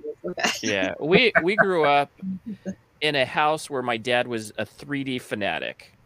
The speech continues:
Speaker 2: So three D is the three-dimensional pictures, and you take a picture, and it has two different sides of it,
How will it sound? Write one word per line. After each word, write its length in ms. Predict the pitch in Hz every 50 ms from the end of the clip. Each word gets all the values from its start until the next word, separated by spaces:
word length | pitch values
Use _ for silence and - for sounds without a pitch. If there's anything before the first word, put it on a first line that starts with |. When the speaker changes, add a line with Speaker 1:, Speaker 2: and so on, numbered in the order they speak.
| _
Speaker 2:
So 440 | - - - - 123 117 117 113 110
three 260 | - - 170 175 170
D 180 | 160 156 151 143
is 140 | 131 123 -
the 80 | 120 113
three-dimensional 720 | - - 139 127 120 131 117 117 113 110 - - 110 101
pictures, 800 | - - 110 107 - - 107 104 104 101 98 98 101 101 - - -
and 460 | 107 101 101 101 98 95 98 98 98
you 180 | 101 104 104 104
take 240 | - - 110 107
a 60 | 113 104
picture, 680 | - - 113 - - - 123 110 104 104 101 101 101
and 160 | - 98 98
it 80 | 90 101
has 300 | 107 101 98 95 95 -
two 240 | - - - 139 131
different 440 | 113 113 110 - - 113 101 98 - _ _ _ _ _ _ _ _ _ _ _ _ _
sides 520 | - - - 110 98 95 98 98 92 98
of 140 | 98 92 90
it, 200 | 95 95 95 -